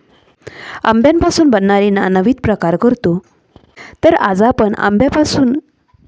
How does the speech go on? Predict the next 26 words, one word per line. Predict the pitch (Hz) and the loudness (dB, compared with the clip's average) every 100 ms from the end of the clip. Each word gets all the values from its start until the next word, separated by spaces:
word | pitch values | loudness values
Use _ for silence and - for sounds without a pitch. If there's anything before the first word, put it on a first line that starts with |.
| - - - | -20 -12 -2
आंब्याचा | 233 233 294 302 294 | 0 2 2 2 0
मऊसूत | 226 208 240 - 269 | 2 2 2 2 2
व | 262 240 | 2 2
रसरशीत | 185 - 202 202 208 | 0 0 -2 0 -2
शिरा | - 208 165 | 0 0 0
करणार | 170 196 185 190 | -2 0 0 2
आहोत. | 233 185 185 _ _ _ _ _ _ _ _ - - - | 2 0 -2 _ _ _ _ _ _ _ _ -20 -20 -8
हा | - 294 | -2 0
शिरा | 339 339 | 2 2
दिसायला | 294 220 233 226 233 | 2 0 0 0 0
तर | 254 | 0
सुंदर | 247 196 190 190 | 0 0 2 0
दिसतोच, | 254 - 233 - | -2 0 0 0
परंतु | 214 214 240 254 - | 0 2 2 0 0
खायलाही | 208 180 220 262 185 | 0 0 0 0 0
अप्रतिम | 175 190 175 185 | 0 0 0 0
लागतो. | 196 240 - 185 202 _ _ _ _ _ _ _ _ - _ - | 0 -2 -4 -6 -6 _ _ _ _ _ _ _ _ -20 _ -4
चला | 220 214 | 0 2
तर | 311 | 2
मग | 311 302 | 2 4
रेसिपीला | 185 - 214 190 | 2 2 0 0
सुरुवात | - 185 165 - | 0 0 0 -2
करूयात. | 208 165 180 - _ _ _ - - - - - _ - - - | -2 0 -2 -6 _ _ _ -20 -20 -20 -20 -20 _ -20 -20 -4
आंब्याचा | 233 240 302 349 | 0 2 2 2
शिरा | - 254 190 | 0 2 2
करण्यासाठी | 220 214 208 254 247 254 | 0 0 0 0 0 0